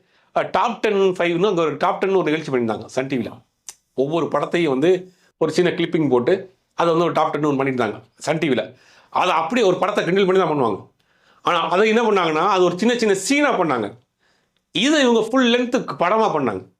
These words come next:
லொல்லு சபால என்ன பண்ணுவாங்கன்னா, ஒரு படத்தை அப்படியே முழுசா ட்ரோல் பண்ணுவாங்க. இப்ப உதாரணத்துக்கு ரன்னா வந்து அவங்க வந்து கன் பண்ணுவாங்க, தேவர் மகன்னா தேவர் சன்னு பண்ணுவாங்க. இந்த மாதிரி அந்த படத்தவே ட்ரோல் பண்ணுவாங்க. இதுல என்ன பண்ணுவாங்கன்னா, ஒரு படத்தை வந்து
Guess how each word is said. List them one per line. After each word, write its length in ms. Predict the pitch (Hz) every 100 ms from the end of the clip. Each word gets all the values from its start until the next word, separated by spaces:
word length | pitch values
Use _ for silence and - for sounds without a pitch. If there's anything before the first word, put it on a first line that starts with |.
| _ _ _ _ _ _ _ -
லொல்லு 440 | - 202 156 214 214
சபால 180 | 190
என்ன 160 | 180 175
பண்ணுவாங்கன்னா, 320 | 156 156 180
ஒரு 140 | 214 151
படத்தை 320 | 151 196 170
அப்படியே 240 | 190 165
முழுசா 160 | 202 220
ட்ரோல் 280 | 185 175 143
பண்ணுவாங்க. 340 | 123 101 - _ _ _ _ _ _ _ _ -
இப்ப 160 | 135 143
உதாரணத்துக்கு 760 | 151 143 135 135 151 117 - - _ -
ரன்னா 640 | 135 156 185 175 175 147
வந்து 180 | 147 165
அவங்க 120 | 147
வந்து 460 | 139 147 160 139 120
கன் 160 | 147 185 175 131 123 -
பண்ணுவாங்க, 400 | 135 113 101 - - 139 - 180 - 110 101 _
தேவர் 340 | 185 214 175
மகன்னா 340 | 165 151 175
தேவர் 300 | 143 190 185 185
சன்னு 220 | 151 156
பண்ணுவாங்க. 460 | 127 120 113 107 - -
இந்த 140 | 165
மாதிரி 360 | 170 180 285 - - _
அந்த 160 | - 160
படத்தவே 500 | 156 180 233 226 247
ட்ரோல் 300 | - 202 196
பண்ணுவாங்க. 300 | 156 143 110 113
இதுல 180 | 185
என்ன 160 | 240 226
பண்ணுவாங்கன்னா, 440 | 202 165 180 294 - _ _ _
ஒரு 200 | 180 180
படத்தை 340 | 185 233 226
வந்து 180 | 202 208